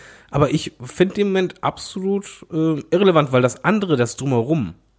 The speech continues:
das war, ähm, entscheidender, genauso wie halt sie, wie,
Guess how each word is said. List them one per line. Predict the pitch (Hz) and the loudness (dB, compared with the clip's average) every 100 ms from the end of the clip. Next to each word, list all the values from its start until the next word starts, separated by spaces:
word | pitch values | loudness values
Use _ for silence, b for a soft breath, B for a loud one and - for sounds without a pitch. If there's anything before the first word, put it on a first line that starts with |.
| _ | _
das | - 135 | -4 -2
war, | 139 131 123 120 107 | 4 4 6 4 2
ähm, | 123 117 113 110 104 _ _ _ _ _ _ _ - | -2 0 0 -4 -8 _ _ _ _ _ _ _ -8
entscheidender, | 127 - 147 175 131 110 | -6 0 4 4 4 0
genauso | 110 120 123 | 2 0 2
wie | 120 | 0
halt | 120 117 | 0 -2
sie, | 117 117 117 110 - | -2 0 0 -2 -8
wie, | 117 120 | -12 -12